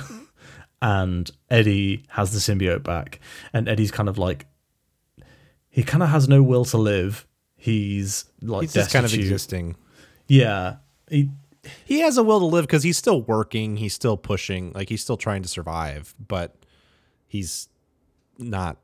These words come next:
Speaker 2: he's living in, like, a pretty junky place and not really being Venom.
Speaker 1: I don't know if I, if you got this feeling, but I felt like in the original,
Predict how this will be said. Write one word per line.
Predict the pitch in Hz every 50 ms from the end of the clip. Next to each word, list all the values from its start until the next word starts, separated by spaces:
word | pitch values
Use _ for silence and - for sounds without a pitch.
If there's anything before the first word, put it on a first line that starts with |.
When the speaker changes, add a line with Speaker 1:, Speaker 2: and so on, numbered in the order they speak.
| _ - _ _ -
Speaker 2:
he's | 110 110 101 101
living | 101 98 95 90 90 90
in, | 90 85
like, | 85 82 82
a | 85 78
pretty | - - 92 87 82 80 78 - _ _ _ _ _ _ _ _ _ _ _ _
junky | - 95 90 85 - 87 82
place | - - 95 87 85 85 82 - - - -
and | 80 78 76 76 76 - _ _ _ _ _ _ _ _ _ _ _ _ _ _ _ _ _ _ _ _ -
not | 95 95 92 90 78
really | 95 95 92 92
being | 87 90 - 95 92 90 87 87
Venom. | 85 87 87 85 82 80 82 82 - - - _ -
Speaker 1:
I | 143 156
don't | 160 165 165
know | 160
if | 156 139 -
I, | 143 131 127 123 - -
if | 127 - - 127
you | 120 113
got | 113 -
this | - 104 -
feeling, | - 110 101 90 80 87 95 92
but | - 95 95
I | 107 135
felt | 135 - - 107 92 - - -
like | - 113 101 95 98 95 - - - _ _ - - - - - - _ -
in | 120 107
the | 107 113
original, | 104 104 104 110 104 - 113 110 104 101 98 98 95 95 98 -